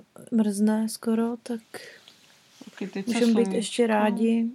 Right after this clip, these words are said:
Speaker 2: Mm.
Speaker 1: že nám to
Speaker 2: Mm.
Speaker 1: tak pěkně vyšlo. Až na ten Guilford, co?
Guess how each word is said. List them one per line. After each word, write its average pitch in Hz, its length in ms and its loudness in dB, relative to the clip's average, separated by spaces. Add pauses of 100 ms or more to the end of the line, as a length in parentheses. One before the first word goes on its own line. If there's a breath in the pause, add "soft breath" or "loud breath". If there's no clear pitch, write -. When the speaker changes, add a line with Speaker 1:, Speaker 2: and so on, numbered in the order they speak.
(160)
Speaker 2:
Mm. 240 140 -6
Speaker 1:
že 214 80 -2
nám 214 180 2
to 220 60 -4
Speaker 2:
Mm. 202 60 -2
Speaker 1:
tak 208 100 -6
pěkně 208 360 -6
vyšlo. 196 340 -12 (260)
Až 196 260 -4
na 208 120 4
ten 196 340 0
Guilford, 180 480 -4
co? - 160 -18